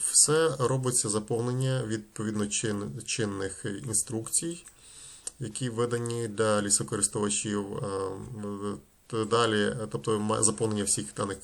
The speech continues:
е, клітинок, е, відбувається однотипово для всіх підприємств.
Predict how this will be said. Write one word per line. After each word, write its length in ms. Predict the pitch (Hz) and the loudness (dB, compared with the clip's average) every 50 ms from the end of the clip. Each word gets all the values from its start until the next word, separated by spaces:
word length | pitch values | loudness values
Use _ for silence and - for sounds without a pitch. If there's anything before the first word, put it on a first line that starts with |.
| - - | -8 -6
е, 160 | 107 101 95 | -4 -4 -4
клітинок, 600 | 95 - 107 101 104 - 104 101 98 - - - | -4 -6 -6 -4 -4 -4 -4 -4 -6 -8 -8 -8
е, 40 | 107 104 104 101 98 95 | -6 -4 -2 -2 -2 -4
відбувається 580 | 107 117 120 139 143 147 143 127 113 - - 123 - | -4 -4 0 0 4 6 6 8 8 6 6 4 2
однотипово 960 | - 123 113 120 110 104 - 113 - - 120 113 107 101 95 98 95 92 98 - - _ - | 0 0 2 2 2 0 0 -2 -2 0 2 2 4 4 2 0 -2 -4 -6 -10 -12 _ -14
для 580 | - 98 104 104 101 104 101 98 95 - - - - - | -8 -4 0 2 2 4 4 2 0 -2 -6 -12 -8 4
всіх 420 | - - - - - 101 101 - - - - | 6 6 6 6 4 -2 -6 -8 -12 -14 -12
підприємств. 720 | - - - - - 107 110 131 156 160 156 - - - | -12 -10 -6 -4 -2 0 0 0 0 0 0 -2 -2 -4